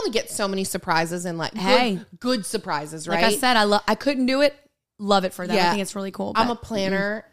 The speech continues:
Speaker 1: And also, I think, like, I would just be too excited. I would
Speaker 2: Yeah.
Speaker 1: need to know.
Speaker 2: It's,
Speaker 1: But I
Speaker 2: it also
Speaker 1: couldn't be
Speaker 2: creates a connection, I, I feel like, when you know, 'cause you kind of, like, envision this baby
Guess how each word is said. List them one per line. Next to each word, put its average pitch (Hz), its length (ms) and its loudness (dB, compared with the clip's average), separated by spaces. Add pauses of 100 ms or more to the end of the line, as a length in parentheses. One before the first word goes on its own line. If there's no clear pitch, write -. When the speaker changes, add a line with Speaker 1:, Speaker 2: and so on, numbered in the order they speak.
Speaker 1:
And 208 220 0
also, 226 720 -2
I 190 100 -2
think, 190 340 -8
like, 175 300 -4
I 175 140 -2
would 175 120 -6
just 170 200 -10
be 160 100 -12
too 156 160 -10
excited. 147 560 -6
I 190 100 -2
would 208 120 0
Speaker 2:
Yeah. 190 80 -2
Speaker 1:
need 185 120 -4
to 180 80 -12
know. 143 320 -6 (640)
Speaker 2:
It's, 330 120 0
Speaker 1:
But - 60 2
I 233 160 4
Speaker 2:
it 330 60 4
also 330 100 6 (120)
Speaker 1:
couldn't 392 60 4
be - 100 -6
Speaker 2:
creates 311 280 2
a 302 40 0
connection, 214 840 0
I, 214 200 -2 (140)
I 208 200 4
feel 180 160 -4
like, 185 180 -4
when 202 140 -2
you 190 80 -2
know, 185 520 -2
'cause 196 200 -6
you 196 60 -8
kind 190 200 -2
of, 190 140 -4
like, 185 340 -4 (480)
envision 208 520 0
this 202 180 -2
baby 196 580 -2